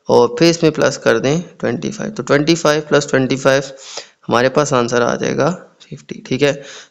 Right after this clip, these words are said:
तो इस क्वेश्चन के अंदर सबसे पहले हमने इसको सिंप्लीफाई किया, फिर जो हमारे पास आंसर आया इसी के अंदर हमने सेकंड पार्ट के अंदर वैल्यूज पुट करनी थी, और वैल्यूज पुट करके जो है हमारे पास आंसर आ जाएगा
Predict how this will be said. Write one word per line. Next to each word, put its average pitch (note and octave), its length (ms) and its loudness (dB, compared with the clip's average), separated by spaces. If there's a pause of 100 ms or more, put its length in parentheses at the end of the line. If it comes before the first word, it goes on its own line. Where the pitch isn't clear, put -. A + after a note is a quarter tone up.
(220)
तो C3+ 220 0
इस D#3+ 100 -6
क्वेश्चन E3 320 -2
के D#3 80 0
अंदर D3 140 2
सबसे D3 240 -4
पहले C3+ 240 -2
हमने B2 220 -2
इसको A#2+ 220 -6
सिंप्लीफाई B2+ 580 -2
किया, D#3 260 2 (460)
फिर G#3 120 2
जो G3+ 120 6
हमारे D3 220 4
पास D3 280 0 (180)
आंसर C3+ 340 2
आया C3 400 2
इसी F3 240 -2
के D3 80 -2
अंदर C3 200 0
हमने B2 280 -2
सेकंड B2 360 -2
पार्ट A#2+ 260 0
के B2+ 60 -4
अंदर B2 180 0
वैल्यूज A#2+ 340 -2
पुट D#3+ 180 -4
करनी D#3 280 2
थी, D3+ 240 -2 (460)
और C#3 120 2
वैल्यूज D3 280 2
पुट C3+ 200 -2
करके B2 320 -2
जो B2 80 -4
है B2+ 180 -2
हमारे B2 220 -4
पास A2+ 280 -6
आंसर A2+ 260 -6
आ B2+ 100 -2
जाएगा C3 220 -2